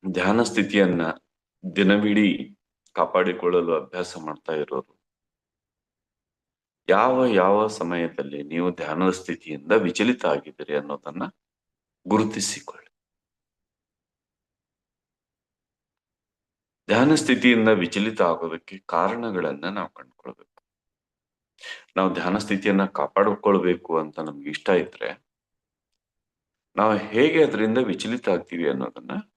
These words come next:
ನಾವು ಕಂಡುಕೊಳ್ಬೇಕು, ಕಂಡುಕೊಳ್ಳೇಬೇಕು, ನಾವು ಮುಂದೆ ಹೋಗ್ಬೇಕು ಅಂತ. ಉದಾಹರಣೆಗೆ, ಒಬ್ರು ಏನಾದ್ರೂ ಅಂತಾರೆ, ಅದು ಮನೆಯೊಳಗಿರ್ಬೋದು, ಹೊರಗಿರ್ಬೋದು,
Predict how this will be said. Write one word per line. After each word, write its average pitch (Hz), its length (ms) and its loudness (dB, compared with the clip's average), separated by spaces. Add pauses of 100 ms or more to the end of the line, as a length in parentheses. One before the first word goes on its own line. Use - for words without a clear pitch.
(320)
ನಾವು 95 180 0
ಕಂಡುಕೊಳ್ಬೇಕು, 80 680 -6
ಕಂಡುಕೊಳ್ಳೇಬೇಕು, 90 1160 2 (640)
ನಾವು 90 120 4
ಮುಂದೆ 82 240 2
ಹೋಗ್ಬೇಕು - 560 -8
ಅಂತ. - 100 -20 (4000)
ಉದಾಹರಣೆಗೆ, 110 840 0 (420)
ಒಬ್ರು 113 200 2
ಏನಾದ್ರೂ 117 380 4
ಅಂತಾರೆ, 80 360 -4 (1300)
ಅದು - 120 -18
ಮನೆಯೊಳಗಿರ್ಬೋದು, 80 840 0
ಹೊರಗಿರ್ಬೋದು, 73 880 -6